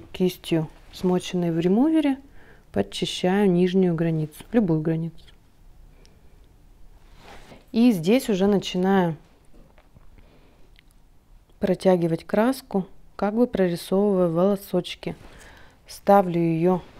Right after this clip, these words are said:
перпендикулярно к коже, для того, чтобы остриём кисти создать эффект такой пушистой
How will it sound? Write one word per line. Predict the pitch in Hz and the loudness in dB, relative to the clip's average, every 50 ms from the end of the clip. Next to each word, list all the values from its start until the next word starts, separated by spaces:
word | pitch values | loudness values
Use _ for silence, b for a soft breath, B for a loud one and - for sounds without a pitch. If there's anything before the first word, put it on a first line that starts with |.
| B B B B B B B B - - - _ _ _ _ _ - b b b b b b b b b b b - - _ | B B B B B B B B -20 -20 -20 _ _ _ _ _ -20 b b b b b b b b b b b -20 -20 _
перпендикулярно | - 190 180 - - 190 180 170 - - - 185 185 180 175 170 165 160 160 151 - _ _ _ _ _ _ | -10 -10 -8 -4 -4 -4 -4 -4 -6 -6 -2 0 0 0 0 -2 -2 -4 -6 -8 -12 _ _ _ _ _ _
к | - - _ | -20 -20 _
коже, | - - 175 170 165 160 165 190 214 240 247 - - - - _ _ _ _ _ _ _ - - - _ _ _ _ _ _ _ _ _ - - - - - - _ _ _ - _ - _ - _ _ _ - - - _ _ - - - - - - - | -12 -8 -6 -6 -6 -6 -6 -6 -6 -6 -8 -12 -20 -20 -20 _ _ _ _ _ _ _ -20 -20 -20 _ _ _ _ _ _ _ _ _ -20 -20 -20 -20 -20 -20 _ _ _ -20 _ -20 _ -20 _ _ _ -20 -20 -20 _ _ -20 -20 -20 -20 -20 -12 -10
для | 190 180 | -10 -10
того, | - - 180 190 202 | -8 -8 -6 -6 -6
чтобы | - - 190 170 165 175 | -6 -6 -6 -4 -4 -4
остриём | 170 - - - 180 180 175 175 170 170 | -6 -6 -8 -6 -4 -2 -2 -2 -2 -4
кисти | - - - 247 294 294 - - - 190 | -6 -6 -4 -4 -4 -4 -6 -8 -10 -10
создать | - - 180 160 156 185 208 233 226 - - - - - - - - - - - - - - - - - - b b b b b b b b b - - - - | -8 -10 -12 -10 -4 -4 -2 -2 -4 -8 -16 -20 -20 -20 -20 -20 -20 -20 -20 -20 -20 -20 -20 -20 -20 -20 -20 b b b b b b b b b -20 -20 -10 -8
эффект | - 180 - - 196 - - - | -6 -6 -6 -6 -10 -10 -10 -14
такой | - - - 202 196 | -16 -8 -8 -8 -8
пушистой | - - 196 - - - - 202 202 - - - 214 208 196 | -8 -10 -12 -12 -8 -6 -4 -6 -6 -6 -8 -6 -6 -6 -6